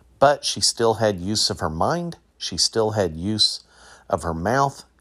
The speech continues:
and head movements. And guess what? She looked at her resources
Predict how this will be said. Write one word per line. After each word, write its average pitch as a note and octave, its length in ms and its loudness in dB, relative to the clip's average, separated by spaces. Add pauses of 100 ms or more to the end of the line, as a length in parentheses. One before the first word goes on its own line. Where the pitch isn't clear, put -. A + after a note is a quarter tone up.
(260)
and F2 460 -2
head C3+ 260 4
movements. B2 720 -2 (680)
And D#2 220 -8
guess G2 360 2
what? D#2+ 460 0 (800)
She - 240 -6
looked F#2+ 400 0
at C3+ 120 2
her A#2+ 140 4
resources G#2 1120 0